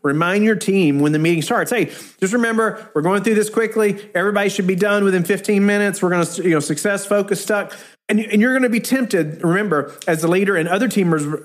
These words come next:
or team members are gonna be tempted too, to kinda rush in and try to solve problems right now.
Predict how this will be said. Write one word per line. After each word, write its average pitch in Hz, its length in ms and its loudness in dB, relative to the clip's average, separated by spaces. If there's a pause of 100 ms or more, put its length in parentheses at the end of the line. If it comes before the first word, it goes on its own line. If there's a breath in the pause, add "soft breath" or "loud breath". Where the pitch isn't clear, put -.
or 151 120 2
team 196 260 2
members 160 260 0
are 160 40 0
gonna 156 100 2
be 147 80 0
tempted 151 300 -4
too, 185 280 2 (480 loud breath)
to 180 100 -2
kinda 220 260 -4
rush 214 300 0
in 233 120 2
and 190 100 0
try 208 160 -2
to 175 60 -4
solve 180 380 0
problems 151 480 -2
right 113 180 0
now. 104 240 -4